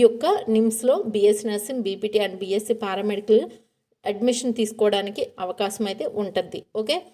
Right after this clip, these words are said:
and లాస్ట్ ఇయర్ మనకి ఇచ్చిన ఇన్ఫర్మేషన్ కూడా నేను మీకు ఇక్కడైతే స్క్రీన్ షాట్ రూపంలో చూపిస్తున్నాను చూడండి. So మనకి లాస్ట్ ఇయర్ ఖచ్చితంగా must and షుడ్‌గా మనకి టీఎస్ ఎంసెట్ అయితే రాసి ఉండాలి అని కూడా వాళ్ళైతే అడిగారనమాట. So అందుకే మీకు ఈ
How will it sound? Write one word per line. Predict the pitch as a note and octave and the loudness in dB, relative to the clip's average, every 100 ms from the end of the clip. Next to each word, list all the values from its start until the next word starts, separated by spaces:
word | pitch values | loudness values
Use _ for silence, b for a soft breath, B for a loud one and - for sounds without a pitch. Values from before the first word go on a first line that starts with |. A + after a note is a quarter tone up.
| _ - | _ -4
and | A3 A3 A3 | 0 4 4
లాస్ట్ | G#3 A#3 - C4+ | 4 -2 -4 4
ఇయర్ | C4 A#3+ A#3 A3 | 6 6 4 -2
మనకి | G#3 A3+ | -2 -4
ఇచ్చిన | A3 B3 A#3 A3+ - | -2 0 0 0 -4
ఇన్ఫర్మేషన్ | G#3 A#3 A3+ A3 A#3 A3 | 0 2 2 0 -2 0
కూడా | G#3+ G#3+ | 2 0
నేను | G3+ | -2
మీకు | G3 G#3+ | -6 -6
ఇక్కడైతే | G#3 G3 F#3+ C4 B3+ | -2 -2 2 0 0
స్క్రీన్ | A#3 G#3+ G#3+ | 0 0 2
షాట్ | G#3+ G#3 | 0 0
రూపంలో | G3 G3+ G#3 A3 | -6 -4 -4 -4
చూపిస్తున్నాను | G#3 G#3 - G#3 G#3 | -4 -4 -8 -8 -6
చూడండి. | F#3+ F#3 G3 C#4+ F4+ B B _ | -6 -6 -4 -4 -4 B B _
So | - A3+ | 2 4
మనకి | A3 A3 A3 | 2 2 2
లాస్ట్ | G3 G#3 - B3+ | 2 -2 -2 4
ఇయర్ | A#3+ C4 F4 - | 4 4 -2 -2
ఖచ్చితంగా | G3 - A#3 A#3 B3+ A#3+ | -4 -4 -2 0 0 -2
must | G#3 G#3 - | -4 -4 -2
and | A#3+ A#3+ | -2 0
షుడ్‌గా | A3 - C4+ F#4+ B B - | -2 0 -2 -2 B B -8
మనకి | G#3+ G#3+ E4 F4+ - | -6 -4 -4 -4 -4
టీఎస్ | A3+ A#3+ A#3+ G#3+ | 4 4 4 -4
ఎంసెట్ | G#3 A3+ G#3 | -2 -2 0
అయితే | G#3 G#3+ | -2 0
రాసి | F3+ F#3 - | -2 -2 -2
ఉండాలి | G#3 G#3 G#3 | -2 0 0
అని | G3 F#3+ | -2 -2
కూడా | G3 G3 | 0 0
వాళ్ళైతే | F3+ F#3 F3+ G#3+ F3+ | 0 -2 -2 -4 -4
అడిగారనమాట. | F#3 G3 G3 F3+ F3+ F3+ D4+ B B B - | -2 0 0 -4 -6 -4 -4 B B B -4
So | A3 | -2
అందుకే | G3 G3 B3 A#3 | -2 -2 0 0
మీకు | A3+ G#3+ | 4 2
ఈ | - | 2